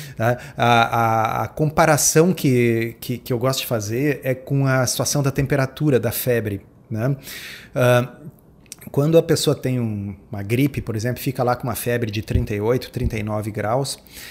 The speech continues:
ela não vai, essa febre não vai subir assim, até os cinquenta graus, a pessoa vai morrer. Tá?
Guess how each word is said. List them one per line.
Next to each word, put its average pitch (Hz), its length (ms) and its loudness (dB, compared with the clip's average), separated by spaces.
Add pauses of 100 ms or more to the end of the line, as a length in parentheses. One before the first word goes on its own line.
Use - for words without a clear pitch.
(140)
ela 139 140 0
não 160 180 2
vai, 143 360 4
essa 135 180 -2
febre 156 220 0
não 156 80 0
vai 156 100 2
subir 123 640 -4
assim, 113 260 -6
até 107 160 -6
os 113 120 -2
cinquenta 113 420 -4
graus, 101 380 -4
a - 20 -10
pessoa - 260 -6
vai 110 60 -2
morrer. 98 380 -6 (280)
Tá? 120 280 -4